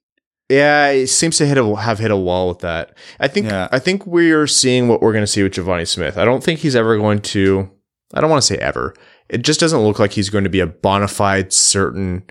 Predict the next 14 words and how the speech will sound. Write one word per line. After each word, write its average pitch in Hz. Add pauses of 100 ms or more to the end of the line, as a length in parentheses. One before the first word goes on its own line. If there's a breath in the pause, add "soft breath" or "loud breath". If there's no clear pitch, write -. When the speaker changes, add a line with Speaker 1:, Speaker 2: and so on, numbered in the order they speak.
(680)
Speaker 1:
this 104
guy's 107
on 98
the 92
ice 87
every 90
single 87
night 85
player. 117
Speaker 2:
Yeah. 92 (520)
Speaker 1:
He -
seems 120
to 123
be 104